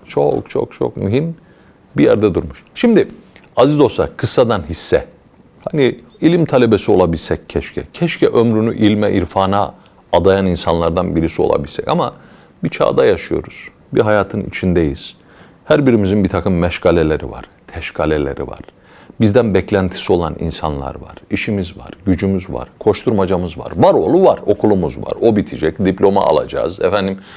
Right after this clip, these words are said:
arabanın modelini değiştireceğiz. Şu olacak fa-, falan, falan, falan, falan, falan. Dönüp de böyle bir ilim yolculuğuna çıkalım. Keşke çıkabilsek de o olmaz bizden.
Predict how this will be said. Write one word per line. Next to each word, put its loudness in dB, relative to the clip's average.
arabanın 4
modelini 2
değiştireceğiz. -2
Şu -6
olacak -4
fa-, -4
falan, -2
falan, -2
falan, -8
falan, -12
falan. -14
Dönüp 4
de 4
böyle 6
bir 0
ilim 4
yolculuğuna 4
çıkalım. 4
Keşke 2
çıkabilsek -2
de 2
o 6
olmaz 2
bizden. -6